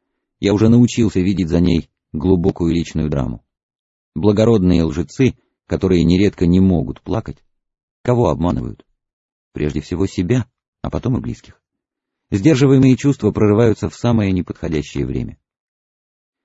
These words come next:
А вот еще пример такой неосознанной лжи. Они жили счастливо, гражданским браком почти пять лет, и были очень довольны друг другом. У него был один недостаток.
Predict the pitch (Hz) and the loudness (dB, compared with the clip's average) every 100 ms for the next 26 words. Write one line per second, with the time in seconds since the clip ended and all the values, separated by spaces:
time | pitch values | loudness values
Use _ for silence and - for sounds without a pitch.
0 | _ _ _ _ 110 180 156 175 - 98 | _ _ _ _ 0 0 2 0 2 0
1 | 78 76 80 135 - _ _ - 92 101 | 0 0 0 -2 -4 _ _ -6 -2 -2
2 | 90 73 - 73 76 76 76 73 - - | 0 -4 -4 -6 -4 -4 -4 -6 -8 -14
3 | _ _ _ _ _ _ _ _ _ _ | _ _ _ _ _ _ _ _ _ _
4 | _ _ _ _ _ - 170 208 185 170 | _ _ _ _ _ 0 4 4 4 2
5 | - 123 127 - 107 98 95 - - 85 | 0 -2 -2 0 -2 -2 -4 -8 -4 -2
6 | 82 127 113 78 71 107 117 104 - - | 0 -2 -2 -4 -2 -4 -4 -8 -8 -10
7 | - - - - 76 117 _ _ _ _ | -10 -8 -8 -4 -4 -4 _ _ _ _
8 | _ 98 120 139 104 110 80 69 60 58 | _ 0 2 2 0 -2 -2 -2 -4 -6
9 | - 67 - 58 57 - _ _ _ _ | -8 -10 -8 -10 -12 -16 _ _ _ _
10 | _ _ _ 101 110 143 113 117 113 117 | _ _ _ 2 4 4 4 2 2 0
11 | 107 87 _ - 64 87 87 87 - - | 0 -2 _ -8 -2 0 0 -2 -4 -2
12 | 76 69 73 - | -2 -2 -6 -18